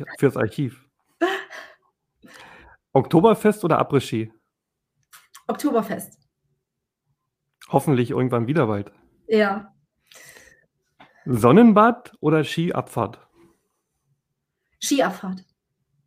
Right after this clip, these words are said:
Speaker 1: Hast du da so eine Lieblingspiste?
Speaker 2: Och, da gibt's mehrere, aber ich hätte da schon eine, ja. Ja.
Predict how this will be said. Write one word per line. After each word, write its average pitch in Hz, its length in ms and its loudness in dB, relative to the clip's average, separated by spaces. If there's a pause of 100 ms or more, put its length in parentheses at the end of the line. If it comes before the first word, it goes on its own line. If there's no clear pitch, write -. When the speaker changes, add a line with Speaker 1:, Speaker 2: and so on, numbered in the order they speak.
(1080)
Speaker 1:
Hast 135 160 -8
du - 20 -10
da 165 160 0
so 139 60 0
eine 131 100 0
Lieblingspiste? 180 800 -6 (1400)
Speaker 2:
Och, 269 300 6 (180)
da 233 120 0
gibt's 220 260 -6
mehrere, 226 640 2
aber 226 240 2
ich - 340 -10
hätte 269 220 0
da 240 120 4
schon 214 200 -4
eine, 208 260 -2
ja. 202 580 -2 (100)
Ja. 190 320 -2